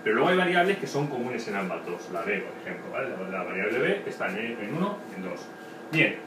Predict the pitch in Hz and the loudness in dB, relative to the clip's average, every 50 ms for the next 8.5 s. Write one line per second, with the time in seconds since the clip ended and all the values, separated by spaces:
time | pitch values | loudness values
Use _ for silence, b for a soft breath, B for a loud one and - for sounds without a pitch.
0 | - - - - 160 147 170 214 262 269 262 254 254 - 240 214 202 220 220 214 | -12 -12 -6 -2 0 2 4 6 6 6 6 4 2 0 0 -2 -2 -2 0 2
1 | 220 - 180 180 180 - 147 139 - - 233 - 170 185 190 185 190 185 180 - | 4 4 4 4 2 2 2 0 0 0 2 4 4 4 4 4 4 2 2 2
2 | - 185 185 - 185 185 185 185 - - - - 143 175 180 - - - - - | 2 0 2 4 4 4 4 2 0 -2 0 2 4 4 4 2 -2 -6 -10 -12
3 | - - - - - - - 92 - 104 104 101 - - - - 113 101 - 160 | -12 -12 -6 -4 -2 -2 -2 -2 0 0 0 0 0 -2 -4 -2 -2 0 4 6
4 | 170 - 180 - - - 113 - - 135 123 - 156 170 170 170 165 156 170 180 | 6 6 6 4 2 -4 -6 -2 2 4 6 8 8 8 8 8 6 6 6 4
5 | 202 214 - - - 131 147 180 196 - - 104 104 104 - - - 135 123 113 | 2 0 -2 -4 -4 0 2 4 4 4 2 2 2 2 0 0 0 0 2 2
6 | 104 101 101 95 90 87 90 - 95 98 104 - - 135 127 - 160 160 - 185 | 2 0 0 -2 -4 -6 -8 -8 -8 -6 -6 -6 -4 -2 0 2 2 2 2 2
7 | 175 143 110 101 101 98 101 - 107 101 95 98 98 95 95 95 110 135 131 113 | 2 2 2 2 2 2 0 0 0 -2 -4 -4 -4 -2 -2 -2 -2 -2 -2 0
8 | 98 95 95 101 107 113 135 151 147 - | 0 2 2 4 4 4 4 2 2 2